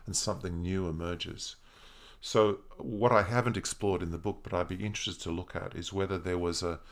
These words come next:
a similar disruption or movement, um, that could be the cause of it. Y-, y-, I mean, in Haitian Creole, it's the injection of people from West Africa into a Francophone environment. So could there be an injection of a,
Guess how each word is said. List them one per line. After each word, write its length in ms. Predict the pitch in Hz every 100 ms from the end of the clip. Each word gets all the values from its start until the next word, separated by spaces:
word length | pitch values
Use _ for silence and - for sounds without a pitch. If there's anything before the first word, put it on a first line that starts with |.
| - -
a 80 | 95
similar 460 | - - 107 101 87
disruption 680 | 92 - 90 92 - 92
or 100 | 78
movement, 600 | 78 90 90 82 76 - - - - - - - 92
um, 440 | 85 85 82 85
that 180 | - 87
could 280 | - 98 80 - -
be 140 | 113 87
the 100 | 90
cause 360 | - 95 92
of 100 | -
it. 200 | 80 - - - - -
Y-, 140 | 110 -
y-, 240 | - 113 -
I 40 |
mean, 180 | 110 107
in 320 | 110 113 101
Haitian 420 | 82 110 110 104
Creole, 360 | - 113 95 85
it's 140 | 87
the 120 | 98
injection 600 | 92 80 113 113 - 82
of 120 | 82 -
people 240 | 101 92
from 180 | - 85
West 200 | 80 98
Africa 280 | 98 - 80
into 220 | 76 82
a 40 |
Francophone 640 | - 90 87 82 - 80 80
environment. 640 | 80 82 85 80 85 - - - - - - - -
So 440 | - - 98 90 90 - - -
could 200 | - 107
there 100 | 107
be 240 | 82 90
an 80 | 85
injection 600 | 85 82 95 90 - 87
of 160 | 82 82
a, 220 | 82